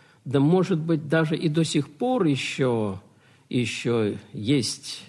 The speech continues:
такие ощутимые импульсы идеи Софии, то опять скажу вам, Владимир Сергеевич Соловьев, именно он стимулировал,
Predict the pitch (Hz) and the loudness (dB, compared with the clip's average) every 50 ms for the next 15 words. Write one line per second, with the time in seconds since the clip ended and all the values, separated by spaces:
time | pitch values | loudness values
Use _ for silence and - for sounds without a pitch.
0 | - - - - 113 110 - 135 117 113 104 - - 117 - - 139 131 127 123 | -20 -10 -6 -4 -4 -2 -2 0 0 0 -2 -2 -6 -6 -4 -2 0 0 0 0
1 | 123 123 - 156 147 127 110 - 107 95 87 - - 90 87 80 - - _ - | -2 0 0 2 2 2 0 0 -2 -2 -4 -4 -8 -8 -8 -10 -12 -16 _ -20
2 | - _ _ - 170 147 139 123 156 165 151 131 113 113 - - 117 107 - - | -20 _ _ 0 2 2 2 4 4 4 4 4 2 0 0 -2 -2 -2 -2 0
3 | 233 233 214 180 120 92 82 76 - - - _ _ _ _ _ _ _ _ _ | 0 2 2 2 2 0 -2 -6 -12 -18 -20 _ _ _ _ _ _ _ _ _
4 | _ _ - 113 113 - - 143 160 185 185 - - - 175 135 135 120 101 95 | _ _ -2 -2 0 0 0 0 0 0 -2 -4 -4 -4 -2 -2 0 -2 -2 -4
5 | 87 78 82 - - - _ _ _ _ _ _ _ _ - 113 117 113 110 113 | -6 -8 -12 -16 -20 -20 _ _ _ _ _ _ _ _ -4 -2 0 0 0 0
6 | 120 120 104 - - 107 98 90 95 117 151 170 175 160 - - 151 143 135 123 | -2 -2 -4 -4 -4 -4 -4 -2 0 2 4 4 4 2 0 -2 0 0 0 0
7 | 113 110 98 92 90 85 - - - _ _ _ _ _ _ _ - - 160 156 | 0 -2 -2 -2 -4 -4 -8 -12 -18 _ _ _ _ _ _ _ 2 2 4 4
8 | 143 143 135 - - - 175 185 185 160 135 - - - 147 143 143 143 135 127 | 4 2 0 -2 -2 0 2 4 4 4 2 0 -2 0 2 4 4 4 4 4
9 | 151 160 135 110 101 90 85 82 78 | 4 4 4 2 0 -2 -2 -4 -8